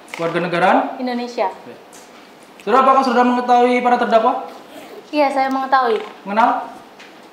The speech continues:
Speaker 2: Tidak.
Speaker 1: Saudara, terdakwa yang mana yang saudara ketahui?
Speaker 2: Semua terdakwa.
Speaker 1: Semua terdakwa. Ada hubungan darah?
Speaker 2: Tidak ada.
Speaker 1: Tidak ada.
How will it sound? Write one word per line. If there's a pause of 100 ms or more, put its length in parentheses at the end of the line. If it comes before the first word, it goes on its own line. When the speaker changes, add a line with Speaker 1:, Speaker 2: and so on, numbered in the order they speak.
(140)
Speaker 2:
Tidak. (640)
Speaker 1:
Saudara,
terdakwa
yang
mana (120)
yang
saudara
ketahui? (340)
Speaker 2:
Semua
terdakwa.
Speaker 1:
Semua
terdakwa. (120)
Ada
hubungan
darah? (260)
Speaker 2:
Tidak
ada.
Speaker 1:
Tidak
ada.